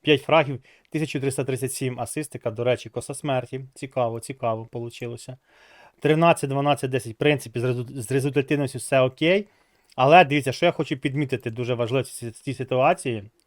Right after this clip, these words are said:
Е, чому не встигли, не встигли бій виграти, не змогли? Тому що я не скажу, що прям Т тридцятий винен в цій ситуації, да? Е, Сашка винен. Але, але який момент такий є? Це те, що я говорив, що, по-перше, він перестояв,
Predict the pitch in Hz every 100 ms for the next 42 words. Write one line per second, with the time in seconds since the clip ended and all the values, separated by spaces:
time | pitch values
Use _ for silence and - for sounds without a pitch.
0 | _ _ _ - - - - 123 123 123
1 | 120 123 120 123 - 147 170 190 147 -
2 | 160 135 143 135 139 131 156 139 143 123
3 | 143 120 120 113 110 - 117 107 123 113
4 | 113 123 147 175 170 151 127 _ _ _
5 | _ _ 127 143 160 147 170 170 147 139
6 | 131 135 131 135 143 135 131 117 151 185
7 | 170 131 - - 123 156 165 135 110 117
8 | 143 _ _ - - 123 123 120 120 -
9 | 131 127 - 117 117 151 143 117 _ _
10 | - - - 139 156 196 151 147 151 147
11 | 139 151 143 139 127 113 117 - 117 107
12 | - 123 - 165 - 147 147 147 147 135
13 | 104 - 117 135 156 147 - 139 135 139
14 | 139 - 147 147 170 214